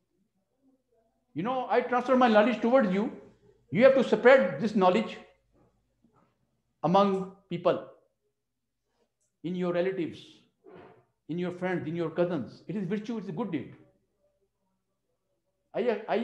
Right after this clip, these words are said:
expect you that you will follow my instructions. Any question regarding kno-, uh, knowledge, you can ask me now.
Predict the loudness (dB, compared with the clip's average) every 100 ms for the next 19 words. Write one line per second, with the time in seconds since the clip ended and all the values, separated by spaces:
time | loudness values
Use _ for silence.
0 | -4 -6 -2 -2 -2 -8 -10 -18 _ _
1 | _ _ _ _ _ _ _ _ _ _
2 | _ _ _ _ _ _ _ _ -20 _
3 | -8 -4 -4 -4 -4 -2 -2 -2 -2 -2
4 | -6 -10 -16 -18 -20 _ _ _ _ _
5 | _ _ _ _ _ _ _ _ _ _
6 | _ _ _ _ _ _ _ _ _ _
7 | _ _ _ _ _ _ _ _ _ _
8 | _ _ _ _ _ _ _ _ _ _
9 | _ _ -10 -8 -4 -6 -6 -6 -4 -2
10 | -2 -2 -4 -4 -4 -4 -4 -4 -6 -10
11 | -6 -4 -6 -6 -10